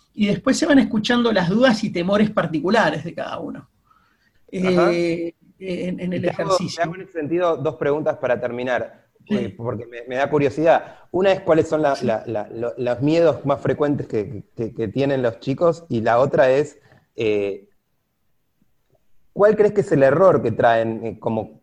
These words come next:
Speaker 2: como, digamos, como creencia disfuncional más frecuente?
Speaker 1: Mm, ok, ok. Eh, siempre de manera subjetiva, ¿no? Principal miedo que a veces surge, esto lo, lo sé un poco, bueno, he hablado con, este, con Cecilia y con,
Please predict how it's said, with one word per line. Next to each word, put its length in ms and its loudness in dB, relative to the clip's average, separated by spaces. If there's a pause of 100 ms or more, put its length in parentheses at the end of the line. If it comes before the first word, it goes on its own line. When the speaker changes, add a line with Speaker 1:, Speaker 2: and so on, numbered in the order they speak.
(120)
Speaker 2:
como, 220 -2
digamos, 320 0
como 260 -6
creencia 380 4
disfuncional 720 2
más 160 -2
frecuente? 680 -2 (240)
Speaker 1:
Mm, 540 0 (400)
ok, 100 -14 (580)
ok. 120 -10 (720)
Eh, 400 -4
siempre 380 0
de 100 0
manera 240 0
subjetiva, 580 -2
¿no? 200 -6 (360)
Principal 680 -2
miedo 560 2
que 80 -4
a 60 0
veces 340 -2
surge, 720 -4
esto 180 -6
lo, 200 -4
lo 180 -8
sé 140 -10
un 80 -6
poco, 180 0
bueno, 300 -2
he 40 -6
hablado 320 -2
con, 320 -6 (540)
este, 240 -18
con 160 -12
Cecilia 540 -4
y 40 -6
con, 380 -10